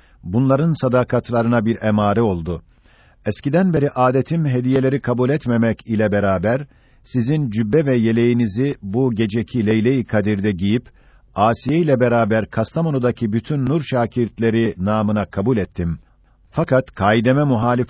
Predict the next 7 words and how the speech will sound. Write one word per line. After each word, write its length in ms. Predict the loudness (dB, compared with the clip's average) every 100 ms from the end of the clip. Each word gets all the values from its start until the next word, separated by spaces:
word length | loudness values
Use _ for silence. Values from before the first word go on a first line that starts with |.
| -4
olmamak 500 | -2 0 0 0 -2
için 380 | -4 -2 -2 -4 -2
ona 220 | 0 0
mukabil, 560 | 0 2 2 2 0 -4 _ _ _ _ -4
eminde 460 | 0 2 2 2
bulunan 380 | 2 2 4 2
risalelerimden 1000 | 0 0 0 2 2 2 2 2 0 -2